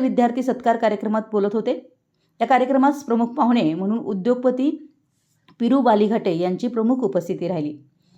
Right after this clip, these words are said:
याचबरोबर स्कूल कमिटी सदस्य मान्य श्री सुनील बोरगावे साहेब उपस्थित राहिले. या कार्यक्रमास मान्य सौ लतिफा शेख यांनी विद्यालयास मदतीचा धनादेश म्हणून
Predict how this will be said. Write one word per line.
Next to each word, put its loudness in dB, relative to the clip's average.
याचबरोबर 4
स्कूल 0
कमिटी 2
सदस्य -2
मान्य -2
श्री -8
सुनील -6
बोरगावे 0
साहेब -6
उपस्थित -6
राहिले. -6
या -2
कार्यक्रमास 4
मान्य 2
सौ 2
लतिफा 0
शेख -4
यांनी 2
विद्यालयास 0
मदतीचा -2
धनादेश -2
म्हणून -2